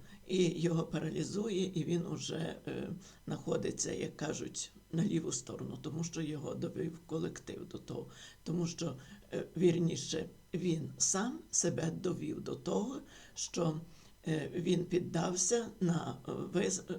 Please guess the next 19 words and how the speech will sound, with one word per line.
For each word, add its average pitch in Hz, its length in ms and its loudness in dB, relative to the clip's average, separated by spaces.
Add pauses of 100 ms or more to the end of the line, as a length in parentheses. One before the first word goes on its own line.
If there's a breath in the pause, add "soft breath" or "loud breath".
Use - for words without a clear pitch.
е, 156 40 -2
вислови 175 580 2
оцього 156 380 2
колективу. - 580 -6 (360 loud breath)
Тому 196 220 2
що 190 180 -2
якщо 202 360 0
людина, - 600 -2 (580 loud breath)
е, 160 240 4
самодостаточна, 170 1300 0 (200)
то 196 80 -4
вона 180 240 2
не 190 100 2
буде 190 280 0
на-, 151 240 -2
звертати 151 560 -2
на - 120 -2
тих - 300 -4
людей, 185 380 0